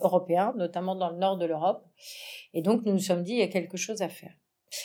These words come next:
Et nous avons notamment, pour commencer à, à travailler sur, euh, sur cette question, nous avons rassemblé, euh, dans nos murs, pendant deux jours,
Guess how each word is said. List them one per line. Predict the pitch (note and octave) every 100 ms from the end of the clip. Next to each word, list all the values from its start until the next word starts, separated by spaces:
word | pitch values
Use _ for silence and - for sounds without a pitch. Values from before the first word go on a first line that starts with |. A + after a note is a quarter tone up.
| - - - _ _
Et | A#3
nous | A3 G3+ F#3+
avons | A3 G#3+ A3+
notamment, | G#3+ A3 A#3 A3 G#3+ G#3 F#3+ F#3 - _
pour | - B3
commencer | - A#3 G#3+ G#3 - G#3
à, | E3 D#3 -
à | D#3
travailler | - - G#3 G3 G3 G3+
sur, | G3 - E3
euh, | E3 E3+
sur | - F#3 -
cette | G#3 G#3
question, | G3 - - B3+ D#4+ _ - - - G3
nous | F#3
avons | F#3+ G3
rassemblé, | F#3+ A3+ - A#3 A3 G#3+ A3+ G#3+
euh, | F3+ D#3+ D#3 D#3 D#3+ - - _
dans | G#3 A#3
nos | A3
murs, | G3+ F#3+ B3+ B3+
pendant | - F#3+ F3+
deux | F3 G#3+
jours, | F#3+ G3 B3+ B3